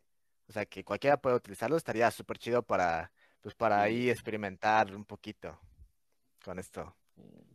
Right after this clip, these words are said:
Speaker 1: Ya que algunos no tengan la oportunidad de hacer un seguidor de líneas, pues por lo menos pueden hacerlo virtual.
Speaker 2: Claro. Dice, ¿has usado motores brushless in Runner? No, eso sí no, no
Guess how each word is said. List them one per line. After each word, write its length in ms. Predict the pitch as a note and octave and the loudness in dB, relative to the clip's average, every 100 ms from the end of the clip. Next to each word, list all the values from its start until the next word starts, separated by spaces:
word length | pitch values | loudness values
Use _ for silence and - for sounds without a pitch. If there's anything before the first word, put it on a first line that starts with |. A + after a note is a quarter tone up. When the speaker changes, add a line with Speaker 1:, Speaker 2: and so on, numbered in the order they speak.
| _ - | _ 2
Speaker 1:
Ya 140 | A#2+ | 2
que 340 | - B2 G#2 G2 | 2 2 4 6
algunos 400 | A2 A#2+ B2+ B2 | 4 4 0 0
no 120 | B2+ | 0
tengan 300 | C3 B2+ A#2+ | 2 4 4
la 60 | G#2+ | 4
oportunidad 540 | G#2 - A2+ A2 A#2+ | 0 -6 2 6 6
de 100 | A#2 | 6
hacer 240 | G2+ A#2+ A#2+ | 4 2 0
un 120 | A#2+ | -2
seguidor 300 | A2+ G#2 A#2 | -2 0 0
de 80 | A2 | 0
líneas, 380 | B2 F#3 C#4 - - - | -2 -4 -6 -8 -20 -18
pues 120 | - G#2+ | -14 -2
por 140 | A#2+ | 2
lo 60 | G#2 | 2
menos 400 | G#2+ B2 A#2 - _ _ | 2 2 0 -4 _ _
pueden 180 | B2 A#2+ | 2 2
hacerlo 260 | A#2 A2 F#2+ | 2 0 -2
virtual. 360 | - A#2 F2 _ _ _ _ _ _ _ _ _ _ _ _ _ _ _ _ - | -4 -10 -10 _ _ _ _ _ _ _ _ _ _ _ _ _ _ _ _ -6
Speaker 2:
Claro. 340 | A2+ A#1 - _ _ _ _ _ _ _ _ _ _ _ _ _ _ _ - | -6 -6 -10 _ _ _ _ _ _ _ _ _ _ _ _ _ _ _ -12
Dice, 300 | B2 B2+ B2+ | -10 -6 -2
¿has 200 | C3 D3 | -2 -2
usado 380 | D#3 D3 D#3+ D#3+ | -4 2 4 4
motores 480 | C#3+ C3+ D3 C#3+ C#3 | 2 0 2 2 2
brushless 640 | D3 D3 D3+ D3 C#3+ - _ | 2 2 0 -2 -2 -16 _
in 220 | C3+ C#3 | -6 -2
Runner? 340 | C#3+ D3 E3 E3 | 0 0 0 -2
No, 320 | A#2 A2+ C3 _ _ - - | -4 -4 -6 _ _ -20 -20
eso 180 | - A#2+ B2 | -12 -12 -10
sí 80 | A#2+ | -8
no, 300 | A2+ G#2+ A#2 B2+ | -6 -6 -10 -18
no 160 | A2+ | -20